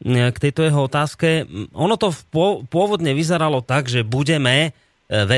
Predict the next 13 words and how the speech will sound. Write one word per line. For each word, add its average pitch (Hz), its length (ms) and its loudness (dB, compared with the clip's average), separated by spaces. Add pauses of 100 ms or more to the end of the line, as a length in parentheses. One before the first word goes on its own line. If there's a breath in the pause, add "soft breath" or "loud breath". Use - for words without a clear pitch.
štvorka 123 640 0
v - 80 -14
tom 143 160 -2
spoločne, 143 720 -2
teda 104 240 -2
my, 185 640 0
vy, 175 480 0 (400)
Poliaci, 147 800 0
Maďari 139 560 2
a - 160 -6
pripojili 135 480 0
sa 127 160 0
Rumúni, 131 640 2